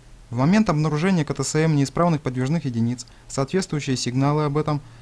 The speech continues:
с арм Л П К передаются на речевой информатор для извещения машиниста поезда и сигнализирующее оборудование для извещения дежурной по станции. Сигнализирующее оборудование, наружный звонок,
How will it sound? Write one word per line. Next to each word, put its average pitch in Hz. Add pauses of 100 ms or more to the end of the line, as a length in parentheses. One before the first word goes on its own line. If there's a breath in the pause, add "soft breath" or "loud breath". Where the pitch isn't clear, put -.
(220 loud breath)
с -
арм 147
Л 135
П 127
К 143
передаются 139
на 156
речевой 139
информатор 147
для 127
извещения 135
машиниста 127
поезда 160 (340 loud breath)
и -
сигнализирующее 156
оборудование 127
для 117
извещения 120
дежурной 131
по 127
станции. - (580 loud breath)
Сигнализирующее 165
оборудование, 139 (100)
наружный 139
звонок, 135